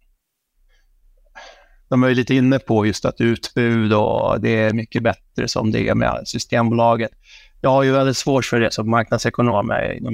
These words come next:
Det är jätteproblematiskt för mig att, att säga att Systembolaget eller ett alkoholmonopol kan ge bättre effekter vad det gäller såna här saker. Det, det är för mig helt orimligt. Och det är ju dessutom inte det som vi har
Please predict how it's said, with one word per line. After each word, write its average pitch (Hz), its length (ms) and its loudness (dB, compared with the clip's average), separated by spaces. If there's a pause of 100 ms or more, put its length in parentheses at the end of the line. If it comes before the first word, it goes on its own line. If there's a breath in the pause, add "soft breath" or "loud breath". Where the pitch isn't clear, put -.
(120)
Det 123 260 -4
är 113 40 -8 (440 soft breath)
jätteproblematiskt 135 880 0
för 110 80 0
mig 107 160 2
att, - 340 -4
att - 180 -4
säga 117 260 0
att - 120 -4
Systembolaget 113 1080 0
eller 113 240 0
ett - 140 -4
alkoholmonopol 113 880 0
kan 117 220 -2
ge 120 160 4
bättre 117 420 -2
effekter - 520 -4 (340 loud breath)
vad - 120 -2
det 120 60 4
gäller 120 220 4
såna 110 240 2
här - 100 -4
saker. - 380 0
Det, 131 120 0
det 123 160 -2
är 127 60 -6 (160)
för 123 60 -6
mig 117 180 -2
helt 64 200 -4
orimligt. 113 540 -4 (400 loud breath)
Och - 80 -2
det 147 60 2
är 147 60 2
ju 143 80 2
dessutom 135 540 0
inte 127 180 0
det 113 180 0
som 113 220 0
vi 117 60 2
har 123 440 0